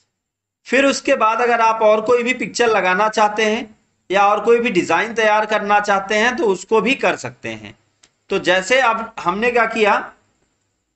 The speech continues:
हमने इसी को फिर से कॉपी किया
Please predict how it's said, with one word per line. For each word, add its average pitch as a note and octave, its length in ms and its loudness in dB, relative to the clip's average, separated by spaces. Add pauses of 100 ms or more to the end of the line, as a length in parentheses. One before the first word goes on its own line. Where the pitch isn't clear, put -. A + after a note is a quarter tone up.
(600)
हमने G#3+ 460 -2 (120)
इसी G3 280 -4
को B3 160 2
फिर G3 240 0
से A#3+ 180 2
कॉपी G3+ 380 0
किया G#3+ 280 0